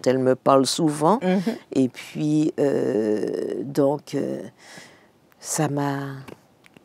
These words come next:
Speaker 1: en tout cas, ça a changé ma vie, ce livre. Ça, sincèrement,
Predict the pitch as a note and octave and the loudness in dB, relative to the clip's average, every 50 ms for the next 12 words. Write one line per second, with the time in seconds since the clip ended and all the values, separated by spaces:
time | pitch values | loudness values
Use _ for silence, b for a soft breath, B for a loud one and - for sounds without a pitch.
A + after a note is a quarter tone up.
0 | _ - E3+ F3 - A3+ - C#4+ B3 - - F3 E3+ E3+ - - G3 F#3 - G3 | _ -2 -2 -2 0 4 6 6 6 6 6 2 2 2 0 0 0 2 2 2
1 | G3+ G#3+ G#3 F#3+ D#3+ B2+ A#2+ - - C#3+ C#3 C#3+ - - - - - - - D3+ | 2 2 2 0 0 -2 -6 -8 -6 -6 -6 -6 -6 -8 -10 -12 -6 0 2 4
2 | C#3+ C#3 - - - F3 F3 - G#3 F#3+ F3 E3+ E3+ G3 | 4 4 2 0 -2 -2 0 2 2 4 4 4 2 2